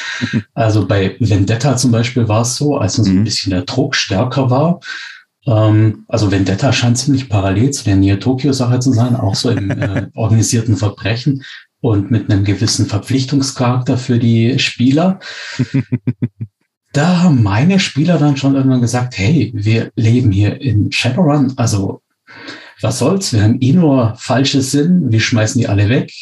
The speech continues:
Speaker 2: wir hüpfen
Speaker 1: Mhm.
Speaker 2: irgendwie über den Teich und dann sind wir raus aus der Sache.
Speaker 1: Mhm.
Speaker 2: Und ganz ehrlich, ja, ja, das wäre möglich gewesen, es wäre sinnvoll gewesen und es hätte auch irgendwie funktionieren müssen. Und, äh,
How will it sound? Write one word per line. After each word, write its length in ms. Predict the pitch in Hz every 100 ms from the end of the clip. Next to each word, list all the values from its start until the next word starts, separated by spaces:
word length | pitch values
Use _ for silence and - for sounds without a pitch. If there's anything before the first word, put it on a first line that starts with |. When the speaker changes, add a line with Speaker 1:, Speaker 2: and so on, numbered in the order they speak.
| -
Speaker 2:
wir 680 | 123 101 98 95 101 113 104
hüpfen 340 | 156 - 110
Speaker 1:
Mhm. 60 | 101
Speaker 2:
irgendwie 340 | 123 127 113
über 160 | 117 104
den 100 | 98
Teich 400 | 113 143 180 -
und 220 | 123 - -
dann 200 | 95 95
sind 220 | 110 104
wir 140 | 107
raus 240 | 101 196 170
aus 140 | -
der 120 | 110
Sache. 340 | 104 104 - - _ _
Speaker 1:
Mhm. 80 | -
Speaker 2:
Und 380 | 98 135 - - - _
ganz 360 | 110 180 196 -
ehrlich, 600 | 110 175 196 - - _ _ _
ja, 580 | 98 107 131 202 123 - _ _
ja, 540 | - 127 170 147 98 -
das 220 | 135 -
wäre 240 | 123 139 113
möglich 400 | 123 196 190 -
gewesen, 320 | 190 190 180
es 140 | -
wäre 220 | 120 113
sinnvoll 440 | 107 120 127 185 175
gewesen 440 | 165 170 175 185 - - - - - -
und 200 | 117 - - -
es 280 | 117 - -
hätte 280 | 120 143 127
auch 160 | 117 -
irgendwie 380 | 131 131 117
funktionieren 600 | 117 131 120 - 143 190 110
müssen. 320 | 92 - - _ _ _
Und, 280 | 113 101 131
äh, 360 | 117 113 113